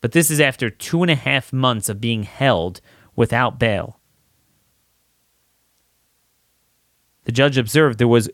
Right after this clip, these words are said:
quote, "no evidence showing they vandalized any property or physically harmed any persons, but held without bail." And that distinction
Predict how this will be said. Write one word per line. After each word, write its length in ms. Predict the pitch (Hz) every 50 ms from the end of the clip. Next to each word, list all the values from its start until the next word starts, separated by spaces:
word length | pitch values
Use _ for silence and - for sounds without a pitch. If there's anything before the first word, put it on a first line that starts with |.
| - -
quote, 300 | - - 151 143 - -
"no 380 | 135 131 131 131 135 156 190
evidence 680 | - - - 160 160 143 139 113 104 107 113 - - -
showing 560 | - - - 151 139 117 98 82 80 82 - - _ _ _ _ _ _ _ _ _ _ _ _
they 160 | 123 120 120 113
vandalized 960 | 110 110 107 131 131 143 160 165 151 175 160 151 147 147 143 139 135 - -
any 260 | - 127 127 117 95 90
property 800 | - - - - 131 135 - - 180 180 196 202 202 196 175 - _ _ _ _ _ _ _
or 160 | _ 131 117 101
physically 840 | - - - 151 147 131 - 160 151 - 151 156 160 165 165 151 - _ _
harmed 600 | _ - - 123 120 117 117 110 110 110 110 - - _ _ _ _
any 420 | - 104 107 104 101 104 101 - _ _ _ _ _ _
persons, 680 | - - 110 90 - - - - 73 - - - - _ _ _ _ _ _ _ _ _ _
but 180 | 107 101 - - _ _
held 500 | - - 127 123 123 123 127 127 117 - -
without 420 | - 123 113 - 110 107 104 98 -
bail." 240 | 113 110 107 101 - - - _ _
And 160 | 113 117 113
that 220 | 120 147 151 - 135
distinction 840 | 160 151 - - - 226 240 233 - - - 113 95 92 90